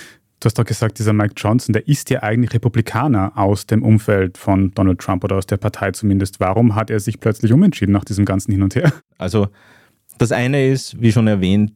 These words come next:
Speaker 2: dieser Budgetbeschluss, der war ihm wichtig, der ist wichtig fürs Funktionieren des amerikanischen Staates, auch noch wichtiger als die Ukraine-Hilfen das sind natürlich. Und den wollte er zuerst durchbringen. Das geht nicht mehr, wenn er abgewählt ist und dann wieder wochenlang Chaos herrscht, bis zur nächsten Speakerwahl. Und das ist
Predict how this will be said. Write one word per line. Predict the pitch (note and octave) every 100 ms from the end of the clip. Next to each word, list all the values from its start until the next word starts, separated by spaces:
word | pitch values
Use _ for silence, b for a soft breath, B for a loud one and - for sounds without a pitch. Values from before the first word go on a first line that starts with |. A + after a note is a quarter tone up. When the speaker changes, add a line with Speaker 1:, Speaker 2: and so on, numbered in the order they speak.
| -
Speaker 2:
dieser | G#2+ A2+ G2+
Budgetbeschluss, | G#2+ F#2 F2 F2+ F2 E2+ -
der | F#2+
war | F2+ F2+
ihm | F#2
wichtig, | A2 - C#3 A#2+ -
der | G#2+ G2+
ist | F#2+ - -
wichtig | G2+ G2+ - G2+
fürs | G#2
Funktionieren | - G#2+ G2 - F#2+ G2 G2
des | F#2
amerikanischen | F2+ F2+ F2 F2+ F2+ -
Staates, | E2+ E2 G2 A2 -
auch | F#2
noch | G2+ F#2
wichtiger | F#2+ - F#2
als | E2+ -
die |
Ukraine-Hilfen | D#2 - F#2 G2+ F#2+ G2
das | F#2 F2
sind | G#2 G2+
natürlich. | G2+ G#2 G2+ G#2+ B B B B
Und | G#2 F#2+
den | G2 F#2+
wollte | F#2+ F2+
er | E2
zuerst | - E2 D#2
durchbringen. | E2+ D#2+ E2+ D#2+ D#2
Das | - -
geht | G2 G2+
nicht | F#2+ G2
mehr, | F2+
wenn | F2+
er | F2
abgewählt | - - G#2+ F#2+ F#2
ist | F#2+
und | F2+ -
dann | F#2
wieder | F2+ F#2
wochenlang | D2+ - F#2+ D#2+ E2
Chaos | E2 D#2+ F2 -
herrscht, | F2 F#2 - _
bis | G#2 -
zur | G#2+
nächsten | F#2 F2 - F2+
Speakerwahl. | - G#2+ B2 G2 F2 G2 G2 _ _ B B B B B _ -
Und | G#2+ G2+ F#2+ -
das | F2+
ist | G2 -